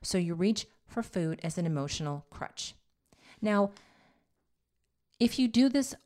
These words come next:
more often than not, that's where it becomes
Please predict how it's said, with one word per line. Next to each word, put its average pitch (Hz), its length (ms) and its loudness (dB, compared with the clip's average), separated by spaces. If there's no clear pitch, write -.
more 208 380 6
often 196 520 2
than 160 220 0
not, 160 380 -2
that's 185 400 -2
where 175 420 0
it 175 120 0
becomes 175 440 -2